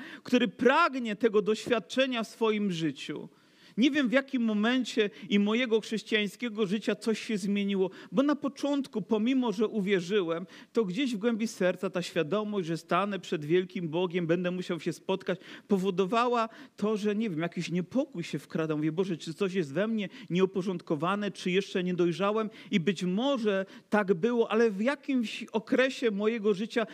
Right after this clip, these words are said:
studiując właśnie list do Rzymian, to się całkowicie zmieniło.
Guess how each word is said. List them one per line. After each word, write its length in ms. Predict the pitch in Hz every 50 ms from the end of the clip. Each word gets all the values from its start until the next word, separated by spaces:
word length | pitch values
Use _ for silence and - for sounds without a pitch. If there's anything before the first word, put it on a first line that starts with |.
| - -
studiując 760 | - - - - 240 208 165 185 233 294 302 302 294 254 190 185
właśnie 440 | 185 247 262 285 - - 254 240
list 260 | 233 196 247 247 254 196
do 140 | 226 226
Rzymian, 380 | 185 214 247 254 233 233 226 214 - - - - _
to 80 | 302
się 200 | 269 - 294 277
całkowicie 960 | - - - - 294 320 320 277 - - 302 269 240 311 311 - - 302 262 214
zmieniło. 840 | - 220 226 233 233 220 202 185 160 139 135 - - - - 147